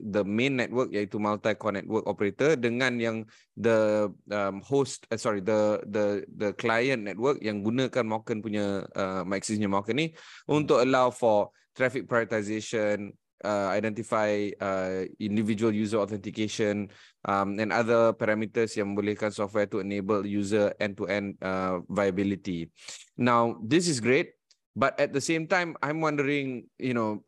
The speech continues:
Speaker 1: which one is bigger sebenarnya?
Speaker 2: Hmm.
Speaker 1: Is it Maxis or T M dari
Speaker 2: Hmm.
Speaker 1: segi
Speaker 2: Infrastructure.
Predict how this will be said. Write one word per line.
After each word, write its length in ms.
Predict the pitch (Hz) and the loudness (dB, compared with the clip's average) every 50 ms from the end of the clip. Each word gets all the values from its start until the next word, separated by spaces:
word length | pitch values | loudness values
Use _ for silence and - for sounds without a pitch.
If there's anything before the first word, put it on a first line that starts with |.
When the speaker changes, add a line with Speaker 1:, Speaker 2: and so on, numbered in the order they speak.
| - | -4
Speaker 1:
which 320 | 117 139 143 151 160 160 190 | -2 0 0 0 2 2 2
one 160 | 185 165 143 | 2 2 2
is 80 | 117 | 0
bigger 400 | 101 92 107 95 92 127 160 143 | -2 -2 -4 -2 2 2 2 2
sebenarnya? 480 | 123 120 147 151 151 139 113 95 85 - _ _ _ _ _ | 0 -2 -4 -4 -2 -2 -4 -4 -6 -10 _ _ _ _ _
Speaker 2:
Hmm. 80 | 127 | -2
Speaker 1:
Is 240 | 123 113 104 104 135 | -2 0 0 0 0
it 160 | 156 151 107 | 0 0 0
Maxis 480 | 120 120 120 107 104 - - 165 160 - | -2 -2 -2 -2 -2 -2 0 0 0 0
or 160 | - 117 107 | 0 -2 -2
T 160 | - 101 107 | -2 -4 -4
M 400 | 87 113 123 117 101 90 85 73 - _ _ _ _ _ _ _ _ - | -2 0 0 0 -2 -6 -10 -14 -18 _ _ _ _ _ _ _ _ -2
dari 160 | 98 110 110 | -2 -2 0
Speaker 2:
Hmm. 100 | 117 - 120 | -2 -4 -6
Speaker 1:
segi 240 | 113 107 113 113 110 107 107 101 98 95 95 90 82 - _ _ _ - | -6 -4 -2 -2 0 0 0 0 -2 -2 -4 -6 -8 -12 _ _ _ -10
Speaker 2:
Infrastructure. 640 | 104 - 110 - - 110 98 - - 92 80 71 | -8 -8 -6 -4 -2 -4 -2 0 0 -2 -2 -2